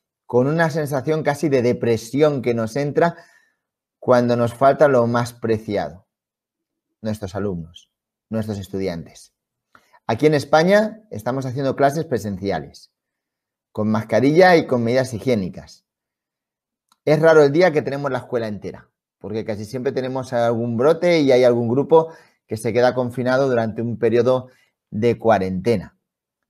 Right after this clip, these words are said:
Pero tenemos a los alumnos. Yo hoy he estado con alumnos en clase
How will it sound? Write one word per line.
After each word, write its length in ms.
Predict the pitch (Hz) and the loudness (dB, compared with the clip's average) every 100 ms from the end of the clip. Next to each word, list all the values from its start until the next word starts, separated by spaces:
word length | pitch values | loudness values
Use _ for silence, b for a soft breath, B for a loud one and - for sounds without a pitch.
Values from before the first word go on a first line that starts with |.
| _ | _
Pero 240 | 151 160 165 | 4 6 6
tenemos 460 | 180 175 135 104 | 4 4 2 -2
a 40 | 101 | -6
los 220 | 92 87 | -8 -12
alumnos. 580 | 80 80 _ _ _ _ _ _ _ _ _ | -18 -20 _ _ _ _ _ _ _ _ _
Yo 340 | 110 156 160 - | 0 4 4 2
hoy 200 | 151 151 | 2 2
he 20 | |
estado 320 | - 143 135 | 0 0 0
con 160 | 127 110 | -2 -6
alumnos 380 | 120 104 95 | -4 -6 -8
en 140 | 104 98 | -12 -8
clase 400 | 131 135 175 | -6 -6 -8